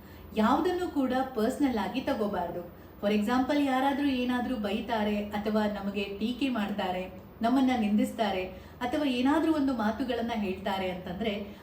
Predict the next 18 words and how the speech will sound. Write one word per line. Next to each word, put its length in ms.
ಅದೆಲ್ಲವೂ 520
ನನಗೆ, 560
ನನ್ನಿಂದಲೇ 840
ಆಯ್ತು, 560
ನಾನೇ 300
ಕಾರಣ 500
ಅಂತ 220
ಹೇಳಿ 580
ತೀರಾ 420
ಅದ್ರ 200
ಬಗ್ಗೆ 320
ಕೊರಗೋದು, 760
ಅದ್ರ 260
ಬಗ್ಗೆ 320
ಯೋಚನೆ 340
ಮಾಡೋದನ್ನ 420
ಮಾಡೋದಕ್ಕೆ 560
ಹೋಗ್ಬಾರ್ದು. 440